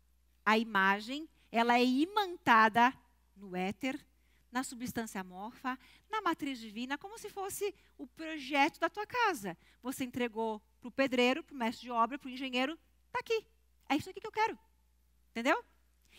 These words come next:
Então, você tem uma imagem do teu sonho. E essa imagem, o universo recebe, asso-, ela está associada à frequência que você colocou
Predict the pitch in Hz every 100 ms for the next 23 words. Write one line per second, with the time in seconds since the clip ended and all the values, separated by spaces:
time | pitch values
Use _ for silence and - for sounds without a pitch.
0 | - 330 392 370 349 320 294 254 247 269
1 | 370 466 370 381 302 302 277 - 233 156
2 | 139 _ _ _ _ _ _ _ _ _
3 | _ _ _ 220 247 254 - 269 240 220
4 | 240 294 392 - _ _ - 269 269 262
5 | 220 214 208 - 226 254 - 262 220 208
6 | 359 _ _ _ _ _ _ _ _ _
7 | _ - 254 269 - - 269 269 269 -
8 | 262 - 247 269 - 277 302 240 226 233
9 | - 285 - - 330 427 494 453 339 294
10 | 311 320 277 247 254 - 240